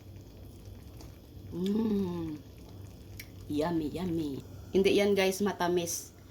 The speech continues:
Kasi dito ang panit-, ang peanut ba-, peanut butter dito, guys, ay hindi matamis. Insakto lang ang tamis, guys. Ang sarap.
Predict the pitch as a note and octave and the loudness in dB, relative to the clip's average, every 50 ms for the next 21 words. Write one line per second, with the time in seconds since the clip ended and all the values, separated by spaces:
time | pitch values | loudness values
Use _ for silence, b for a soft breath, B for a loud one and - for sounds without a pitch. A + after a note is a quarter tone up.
0 | B B - - F3 - G3+ F#3+ G3 G3+ G3 F#3 - F3+ F#3+ - F3+ F#3+ F#3 - | B B -2 -2 2 2 4 4 4 4 4 2 0 0 2 2 2 2 2 0
1 | - - - D#3 F#3+ - - F#3 F3+ F#3 F3 - F3 F3 D3+ - - - - - | -2 -2 -2 -2 0 4 4 6 6 6 4 2 2 2 2 2 0 -4 -6 -12
2 | - - F3 F3 F3 E3+ - - D#3+ D#3+ - E3 D#3+ D#3+ D#3+ - E3 D#3+ D#3+ D#3 | -6 -2 0 0 0 0 0 -2 -2 -2 -2 -2 -2 -2 -2 -2 -2 -4 -4 -4
3 | D#3 D#3+ - - - C#3+ C#3+ D3 E3 E3+ D3 D3 C#3+ - - C#3 C#3+ C#3+ - C#3+ | -6 -6 -6 -6 -6 -4 -4 -4 -2 0 0 0 0 0 -2 -4 -4 -4 -4 -6
4 | C#3 C#3 C3+ C3 - - - - - - - - - - - - - - - - | -6 -6 -6 -6 -8 -8 -10 -10 -12 -14 -14 -14 -14 -14 -14 -14 -14 -16 -16 -16
5 | - - - - - - - - - - - - - - - - - - E3+ F3+ | -16 -16 -16 -16 -16 -14 -14 -12 -12 -12 -12 -14 -14 -14 -14 -10 -2 0 0 2
6 | F3 - F#3+ F3+ - - - E3 E3 E3 D3+ D3 - - - F3 F#3+ G#3+ A3 A3 | 2 2 0 0 0 0 2 2 4 4 2 0 -2 -2 0 2 2 2 2 0
7 | - - - - - - - D#3 D#3 D#3 D#3+ D#3 - - - D#3+ D3 C#3 C#3+ C#3+ | -4 -10 -14 -16 -14 -8 -4 -2 0 0 0 -2 -4 -4 -4 -4 -4 -4 -4 -6
8 | - - - - - - - - - - - - F3+ F3+ G3 G3 F#3+ G3 F#3 - | -6 -6 -6 -8 -8 -10 -12 -16 -16 -8 -4 -2 0 2 2 2 2 0 -4 -6
9 | - - D#3 C#3+ C#3 D#3 C3 - | -8 -6 -6 -4 -4 -4 -6 -8